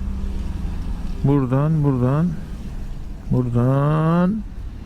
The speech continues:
Senin masken nerede kardeşim? Öcü gibi çıktın karşıma ya. Hadi be teyzeciğim. Yemin ederim şey oynuyoruz sanki, satranç oynuyoruz ya. Al bir de buradan yak.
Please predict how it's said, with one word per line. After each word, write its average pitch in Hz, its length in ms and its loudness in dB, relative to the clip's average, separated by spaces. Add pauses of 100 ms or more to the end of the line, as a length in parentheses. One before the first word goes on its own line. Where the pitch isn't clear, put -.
(2750)
Senin 180 200 4
masken 185 360 2
nerede 160 200 2
kardeşim? 160 440 2
Öcü 160 200 4
gibi 190 160 4
çıktın 202 280 0
karşıma 156 420 2
ya. 131 260 2
Hadi 220 220 2
be 247 60 2
teyzeciğim. 180 540 2 (720)
Yemin 202 240 6
ederim 269 360 2 (100)
şey 233 200 4
oynuyoruz 277 360 2
sanki, 240 200 2
satranç 226 460 0
oynuyoruz 220 380 2
ya. 180 280 2 (680)
Al 226 200 4
bir 233 100 4
de 240 100 4
buradan 233 220 0
yak. 202 320 0